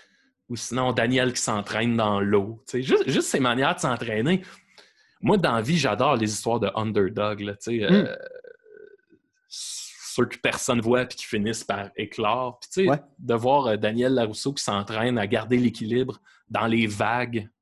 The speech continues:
Speaker 1: sur une plage ou à faire des katas sur le bout d'une chaloupe ou à, en peignant, euh, lustré frotté, là, ou en peinturant une clôture, là. Tu sais, je,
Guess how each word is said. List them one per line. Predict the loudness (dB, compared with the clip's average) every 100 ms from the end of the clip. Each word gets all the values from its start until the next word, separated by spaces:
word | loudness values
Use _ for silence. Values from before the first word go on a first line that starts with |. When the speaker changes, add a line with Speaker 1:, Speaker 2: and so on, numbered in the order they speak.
| _
Speaker 1:
sur | -8 -4
une | -4 -2
plage | 0 2 0 0
ou | -2
à | -2
faire | 0 0
des | -2 -4
katas | -6 -4 -2 -2
sur | -4 -8
le |
bout | -6 -8
d'une | -6 -8 -4
chaloupe | -2 0 -2 -2 -10 _ -20 -20 -20 -2
ou | 4 6
à, | 4 2
en | 2 2
peignant, | 0 -2 0 0 2
euh, | 0 0
lustré | -2 -6 -4 -4
frotté, | -2 -4 -4 -4 -4 -6
là, | -6
ou | -6 -4
en | -4 -4 -4 -6
peinturant | -8 -6 -4 -4
une | -4
clôture, | -6 -6 -2 -2
là. | -2
Tu | -2 -2
sais, | -2 -6
je, | _